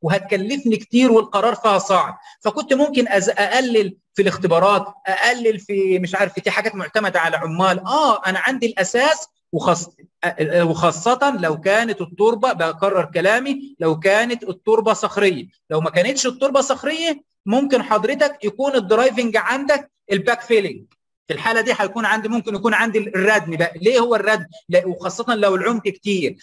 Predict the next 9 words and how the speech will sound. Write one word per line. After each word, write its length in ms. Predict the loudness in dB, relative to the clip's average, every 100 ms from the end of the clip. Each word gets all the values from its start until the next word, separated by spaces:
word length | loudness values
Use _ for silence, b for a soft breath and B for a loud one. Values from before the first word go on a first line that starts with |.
| b
لان 300 | 0 2 2
الردم 300 | 2 2 0
هيكون 320 | -4 -4 -2 0
على 160 | 0
طبقات، 460 | 2 0 4 2 2 -4 _
وكل 300 | -8 -2 0
طبقه 300 | 0 0 0
هتعوز 420 | 0 -4 -6 -4
مختبر 500 | -4 -2 0 2 2